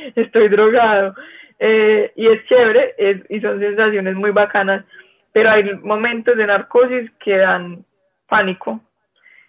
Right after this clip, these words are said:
y ahí es en el, donde uno tiene que saber qué está pasando y que tal vez no es real lo que está sintiendo y que simplemente es narcosis.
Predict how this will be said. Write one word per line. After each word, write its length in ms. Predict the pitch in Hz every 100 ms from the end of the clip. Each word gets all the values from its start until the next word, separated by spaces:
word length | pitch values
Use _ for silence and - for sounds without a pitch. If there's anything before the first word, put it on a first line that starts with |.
| _ _ _
y 600 | 214 233 240 233 220 185 -
ahí 200 | - 202
es 60 | 202
en 100 | 208
el, 240 | 214 202 -
donde 240 | 196 185
uno 140 | 185 180
tiene 300 | - 202 196
que 160 | 220
saber 540 | 214 208 202 196 190 - _ _
qué 120 | 175
está 240 | 190 190
pasando 440 | 196 196 214 185 180
y 100 | 190
que 240 | - 175 -
tal 140 | 190 180
vez 220 | 185 175 - _ _ _
no 220 | 190 202
es 120 | 196
real 360 | 196 202 202 196
lo 140 | 196
que 100 | 190
está 200 | 202 -
sintiendo 520 | 190 196 196 254 226 226
y 80 |
que 140 | 190 190
simplemente 600 | 180 170 175 180 185 -
es 120 | - 180
narcosis. 800 | 185 180 - 220 196 180 -